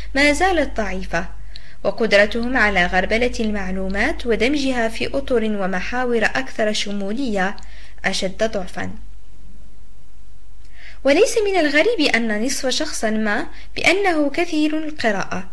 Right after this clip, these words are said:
ثم نجد أن مركبه العقلي لم يطرأ عليه أي تغيير خلال عشرين سنة من القراءة والاطلاع.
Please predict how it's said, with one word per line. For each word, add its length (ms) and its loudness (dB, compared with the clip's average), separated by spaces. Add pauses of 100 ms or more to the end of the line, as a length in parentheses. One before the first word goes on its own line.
(300)
ثم 220 2
نجد 360 6
أن 140 4
مركبه 600 2
العقلي 640 0 (300)
لم 160 4
يطرأ 280 2
عليه 720 0
أي 260 2
تغيير 540 -2 (320)
خلال 360 4
عشرين 640 0
سنة 440 0 (120)
من 180 0
القراءة 680 0
والاطلاع. 680 0